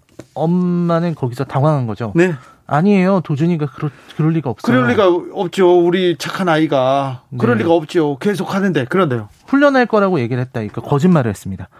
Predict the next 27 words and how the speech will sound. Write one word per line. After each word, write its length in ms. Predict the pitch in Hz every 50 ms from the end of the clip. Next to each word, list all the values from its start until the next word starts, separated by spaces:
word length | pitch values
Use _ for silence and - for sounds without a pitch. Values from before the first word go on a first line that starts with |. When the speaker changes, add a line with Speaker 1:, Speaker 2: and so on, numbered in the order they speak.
| - _
Speaker 1:
"경찰들이 680 | - - 165 175 165 240 233 214 185 185 180 180 190 180 123
내일 240 | 127 139 160 170 156
도준이 300 | - 147 127 131 160 160
풀려난대요." 600 | - - 240 277 277 254 220 185 151 151 151 120
이렇게 180 | 113 117 - -
거짓말을 400 | - - 123 98 110 113 107 101
한 80 | 101 101
거예요. 140 | 95 92 156 143
Speaker 2:
아, 100 | 143 135
예. 320 | 127 120 120 127 160 214 208 - - - _ -
Speaker 1:
그러니까 300 | - 214 247 208 - 226
이, 180 | 170 147 156
아, 100 | 147 127 - _ -
이 320 | 156 160 165 147 123 107 120 -
고물상 340 | - 143 139 156 - 156 123
아저씨가 580 | 107 104 101 - - 117 123 127 117 95 92 - -
Speaker 2:
네. 180 | - 139 143 151 - -
Speaker 1:
경찰에 320 | - - 131 120 - 123 120
전화를 420 | - - 131 127 127 139 131 127 117
걸겠다. 600 | - 107 98 - 101 - - 104 107 117 120 107
Speaker 2:
네. 180 | 135 135 139 156 - - _ _ -
Speaker 1:
그럴 200 | - 160 175 180
리가 140 | 175 143 127
없다고 600 | - _ - 107 101 101 117 139 151 131 95 - _ _ _ _ - - - - _ _ - 110
전화를 440 | - - 131 131 143 147 135 139 127
드는 240 | 127 - 117 120 113
순간에 500 | - 127 117 113 110 107 113 113 92